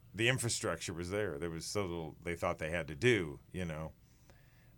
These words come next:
But they didn't take into account the number and how the fairgrounds couldn't handle, you know, maybe up to three hundred thousand people at once, you know, so.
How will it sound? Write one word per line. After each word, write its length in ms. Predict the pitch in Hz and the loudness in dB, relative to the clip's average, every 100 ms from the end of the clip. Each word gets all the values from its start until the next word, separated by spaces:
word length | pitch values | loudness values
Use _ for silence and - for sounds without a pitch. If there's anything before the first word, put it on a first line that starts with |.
| - | -2
But 320 | - 113 98 101 | 6 6 6 4
they 120 | 104 | 4
didn't 320 | 110 92 82 | 4 0 -2
take 220 | 101 92 | 0 0
into 120 | 92 82 | -2 0
account 260 | 101 98 | 0 0
the 60 | 85 | 0
number 460 | 98 113 92 85 90 | 4 4 4 0 -2
and 220 | - 90 | -2 -2
how 120 | 92 | -2
the 100 | 85 | -2
fairgrounds 380 | - 92 87 82 | -2 0 -2 -2
couldn't 260 | - 80 | -2 -2
handle, 540 | 80 110 107 87 78 71 - - - - | 0 0 0 -2 -6 -8 -18 -20 -20 -6
you 120 | 120 | -4
know, 140 | 73 69 - - - | -4 -6 -14 -20 -4
maybe 360 | 113 127 120 110 | 6 6 8 6
up 120 | 101 | 4
to 80 | 107 | 2
three 200 | 101 104 | 2 4
hundred 180 | 92 90 | 4 4
thousand 300 | 101 92 78 | 4 4 0
people 320 | 107 90 85 98 | -2 0 2 6
at 220 | 107 95 | 6 6
once, 640 | 104 107 87 78 - - - - | 4 4 4 -2 -6 -8 -14 -8
you 60 | 80 | -6
know, 120 | 67 - - | -6 -10 -12
so. 380 | - 73 69 | -8 -4 -4